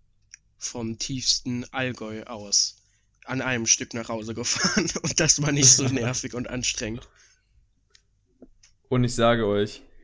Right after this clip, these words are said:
Speaker 2: ich habe diesen Film gesehen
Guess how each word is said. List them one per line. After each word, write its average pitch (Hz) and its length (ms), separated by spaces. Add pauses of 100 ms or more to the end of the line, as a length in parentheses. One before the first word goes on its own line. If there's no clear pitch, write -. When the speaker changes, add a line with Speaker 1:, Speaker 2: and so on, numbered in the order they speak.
(160)
Speaker 2:
ich - 120
habe 110 180
diesen 107 240
Film 107 520 (1400)
gesehen 107 720